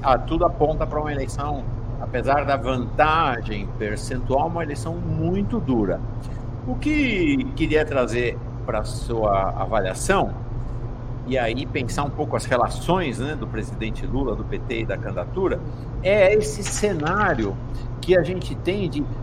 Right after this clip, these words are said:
quais são as áreas de concentração do voto em Lula.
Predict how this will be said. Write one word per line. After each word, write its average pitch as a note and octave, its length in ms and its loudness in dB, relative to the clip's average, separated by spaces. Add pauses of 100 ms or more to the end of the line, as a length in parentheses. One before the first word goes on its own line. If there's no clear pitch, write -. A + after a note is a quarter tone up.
(140)
quais A3 320 6
são G#3+ 420 2 (140)
as D3+ 280 4
áreas A3 480 8
de D#3 80 -4
concentração F#3 800 0
do E3+ 120 -2
voto D#3+ 280 0
em F3+ 60 -4
Lula. A#2+ 340 -2